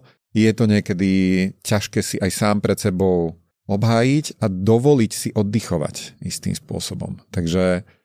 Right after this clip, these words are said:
v niečom áno, a ja som mal vlastne výčitky a preto ten sabatikál volám v niečom, že dar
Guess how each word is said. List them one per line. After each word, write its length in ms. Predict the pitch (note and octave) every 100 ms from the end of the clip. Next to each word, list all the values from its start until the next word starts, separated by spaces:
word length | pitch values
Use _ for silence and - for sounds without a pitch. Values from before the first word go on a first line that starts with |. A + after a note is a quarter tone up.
| _
v 100 | -
niečom 440 | F2 G2+ G2+ A2+ E2
áno, 240 | F2 D3+
a 80 | G#2
ja 160 | F2+ F#2+
som 220 | - D3
mal 160 | B2+ G#2
vlastne 340 | G2+ - G2+
výčitky 400 | F2+ F2+ G#2+ -
a 80 | F#2
preto 220 | G2 F#2+
ten 240 | G#2 G2 F2 - _ _ _
sabatikál 640 | - G#2 A2 F#2+ G#2 G2
volám 260 | F#2+ G#2
v 80 | G2
niečom, 220 | G2 -
že 160 | F#2 F2+
dar 420 | D#2 D#2 E2+ C#3